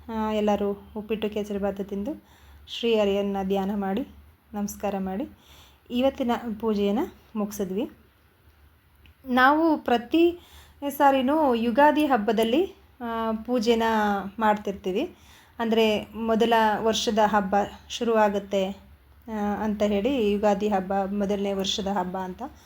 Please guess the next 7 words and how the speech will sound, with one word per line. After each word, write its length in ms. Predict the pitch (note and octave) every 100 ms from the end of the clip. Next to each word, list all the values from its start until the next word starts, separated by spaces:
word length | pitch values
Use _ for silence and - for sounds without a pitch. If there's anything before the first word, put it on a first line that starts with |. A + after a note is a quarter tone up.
| - - - _ _ _ -
ಹೇಳ್ಬೇಕಂದ್ರೆ 920 | C#4 D4+ D#4+ D#4+ B3 G3+ B3+ F#4+ - - -
ಈ 160 | D4 E4
ಉಪವಾಸದ 480 | C4+ - D4+ D4+ B3+
ಹಬ್ಬದಿಂದನೇ 600 | A3 A#3 A3+ A3 A#3+ E4
ಎಲ್ಲ 260 | G#3+ G#3+ B3
ಹಬ್ಬಗಳು 460 | B3+ G3+ G3 G3+ D#4+
ಶುರುವಾಗೋದು. 720 | - G#3+ G3 F3+ F3+ F3